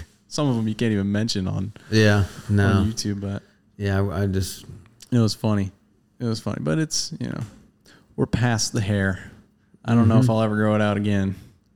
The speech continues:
Speaker 1: That was, this
Speaker 2: Yeah.
Speaker 1: was, like, a solid two years of growth, though. I let, I let that,
Speaker 2: Really?
Speaker 1: I, yeah, I got real lazy. I just let it go.
Speaker 2: <laughs>
Speaker 1: I just let it go, man, and,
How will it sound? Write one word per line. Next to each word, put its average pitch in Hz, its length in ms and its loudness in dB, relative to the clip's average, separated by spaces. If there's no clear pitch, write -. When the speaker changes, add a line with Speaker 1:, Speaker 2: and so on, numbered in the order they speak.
Speaker 1:
That - 80 -10
was, 190 120 -4
this 104 80 2
Speaker 2:
Yeah. - 40 2
Speaker 1:
was, 269 160 4
like, 202 140 4
a 139 60 4
solid 120 420 0
two 131 120 0
years 113 380 2
of 92 80 -6
growth, 104 320 -4
though. 82 160 -6
I 73 140 -8
let, - 220 -8
I 117 60 -6
let 127 200 -6
that, 104 100 0
Speaker 2:
Really? 98 300 4
Speaker 1:
I, 107 120 0
yeah, 101 340 -4
I - 100 -8
got - 280 -8
real 104 280 -4
lazy. 92 440 -10
I - 60 -12
just - 140 -12
let 95 140 -6
it 71 60 -10
go. 95 80 -4
Speaker 2:
<laughs> 127 1300 2
Speaker 1:
I 135 120 -2
just 107 120 -2
let 101 200 0
it - 140 -8
go, 95 300 0
man, 92 280 -2
and, 90 200 -4